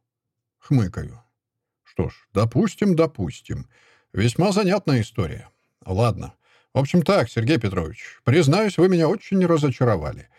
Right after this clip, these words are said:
Разумеется, больше не может быть и речи о вашем допуске к моим личным финансам в дальнейшем. На ваш счет состоится следствие со стороны моих личных структур.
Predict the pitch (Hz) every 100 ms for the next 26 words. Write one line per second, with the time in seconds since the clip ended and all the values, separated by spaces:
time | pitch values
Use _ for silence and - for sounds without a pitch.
0 | _ _ - 110 135 190 233 165 - 175
1 | 151 - 135 113 165 147 151 151 123 101
2 | 85 87 - 104 185 - 113 127 120 107
3 | 90 170 170 147 - 143 - 127 123 170
4 | 113 147 - 120 95 95 87 165 - 131
5 | 107 127 123 87 - - - _ _ _
6 | _ _ _ 101 139 180 - 185 196 -
7 | - 156 143 147 139 - 123 135 165 -
8 | 147 - 123 - 120 120 165 127 123 -
9 | 95 123 - 131 113 - 110 - 139 -